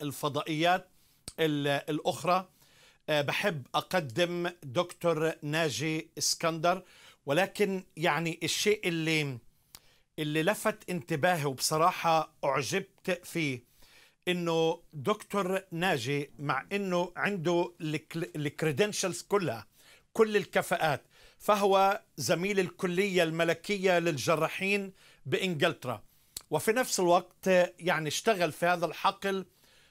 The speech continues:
أكثر من خمسة وعشرين سنة في، آه، في الطب، وبعدين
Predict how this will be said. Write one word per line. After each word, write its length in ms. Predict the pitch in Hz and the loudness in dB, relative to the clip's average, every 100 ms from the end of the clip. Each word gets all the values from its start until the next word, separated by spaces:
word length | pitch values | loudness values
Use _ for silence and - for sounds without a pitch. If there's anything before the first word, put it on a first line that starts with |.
| - | -4
أكثر 280 | 196 - 196 | -4 0 -2
من 160 | 175 156 | 0 -4
خمسة 380 | 143 208 - 180 | -4 -4 -2 -2
وعشرين 720 | 143 - 170 202 196 180 180 - | -2 -2 -2 -2 0 0 -2 -4
سنة 400 | - 202 185 165 | 0 0 2 -2
في، 520 | - 165 160 147 123 _ _ - _ _ - | 0 0 2 0 -4 _ _ -20 _ _ -4
آه، 380 | 165 160 151 151 - | 2 4 4 0 -4
في 120 | - | -6
الطب، 400 | 175 - 202 214 - _ _ - - | -4 0 0 0 -8 _ _ -20 -10
وبعدين 640 | - 135 143 139 220 247 | -4 0 0 2 2 2